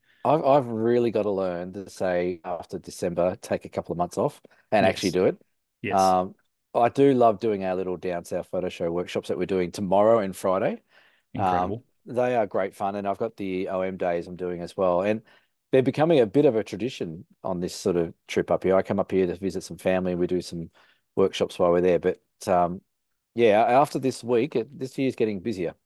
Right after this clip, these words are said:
Speaker 2: Yeah.
Speaker 1: uh, which is good. Um, but yeah, I,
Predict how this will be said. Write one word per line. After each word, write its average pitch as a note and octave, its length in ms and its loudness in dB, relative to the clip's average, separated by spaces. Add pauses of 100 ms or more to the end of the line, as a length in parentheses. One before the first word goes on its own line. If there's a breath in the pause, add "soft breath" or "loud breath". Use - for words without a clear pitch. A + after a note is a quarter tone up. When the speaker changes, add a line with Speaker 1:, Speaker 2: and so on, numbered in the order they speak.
(580)
Speaker 2:
Yeah. F2 300 -2
Speaker 1:
uh, F2+ 40 -10 (160)
which A#2+ 220 -2
is B2 80 0
good. C4+ 180 4 (320)
Um, F#2 380 2 (140)
but - 460 -4 (220)
yeah, E2 160 -2 (400)
I, A2+ 60 -8